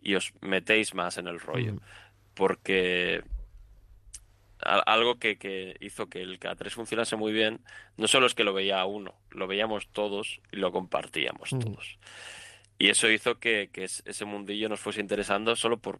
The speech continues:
Speaker 1: por compartir, por hablarlo con los colegas. Entonces, si al teu fill li dones coses de, de fa vint anys, trenta anys, estarà superguai perquè ho comentarà amb tu,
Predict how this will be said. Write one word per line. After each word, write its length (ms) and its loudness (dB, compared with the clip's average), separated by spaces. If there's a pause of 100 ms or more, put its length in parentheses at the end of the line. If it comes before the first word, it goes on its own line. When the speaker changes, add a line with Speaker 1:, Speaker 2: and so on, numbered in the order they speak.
(120)
Speaker 1:
por 200 -10
compartir, 640 -2
por 180 -2
hablarlo 380 4
con 120 0
los 120 -2
colegas. 560 4 (320)
Entonces, 420 0 (640)
si 180 0
al 120 6
teu 140 4
fill 440 2
li 80 -6
dones 300 -6
coses 380 -6
de, 120 -4 (200)
de 120 -6
fa 380 2
vint 380 -4
anys, 560 -2
trenta 480 2
anys, 260 -4 (580)
estarà 360 2
superguai 560 2
perquè 300 -6
ho 100 -8
comentarà 480 -4
amb 120 -2
tu, 200 -2